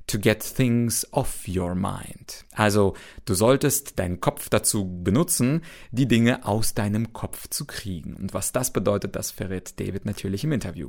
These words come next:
Oder ein weiteres Zitat, „People think a lot, but most of that thinking is of a problem,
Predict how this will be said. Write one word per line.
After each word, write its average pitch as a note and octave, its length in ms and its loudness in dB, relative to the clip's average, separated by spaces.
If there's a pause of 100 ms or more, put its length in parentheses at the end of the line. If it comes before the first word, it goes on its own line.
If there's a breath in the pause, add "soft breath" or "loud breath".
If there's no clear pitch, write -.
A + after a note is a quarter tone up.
(140)
Oder D#3+ 320 8 (260 loud breath)
ein F#2+ 180 2
weiteres C3 440 2
Zitat, G2+ 500 -2 (380 soft breath)
„People F3+ 360 4
think D3+ 400 0
a C3 40 6
lot, A#2 480 2
but G#2+ 240 0
most A#2 500 4
of - 160 -2
that G#2+ 260 -2
thinking A#2 460 0
is G2 340 -2 (140)
of - 320 0
a - 60 -4
problem, G#2+ 580 -2